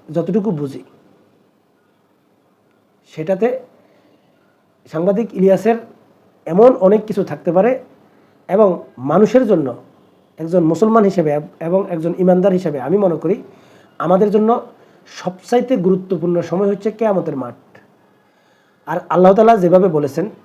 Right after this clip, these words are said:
যে, "তুমি যদি কারো গোপন জিনিস প্রকাশ করে দাও, তাহলে কিয়ামতের দিন আমিও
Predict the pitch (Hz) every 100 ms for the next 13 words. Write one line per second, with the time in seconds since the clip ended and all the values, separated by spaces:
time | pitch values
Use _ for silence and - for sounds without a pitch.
0 | _ _ _ _ 147 - 180 202 180 151
1 | - - _ _ - 160 185 226 - -
2 | _ _ _ - 151 175 196 175 208 -
3 | 208 190 - 185 208 262 - 170 160 160
4 | 180 175 170 185 185 - - 160 220 302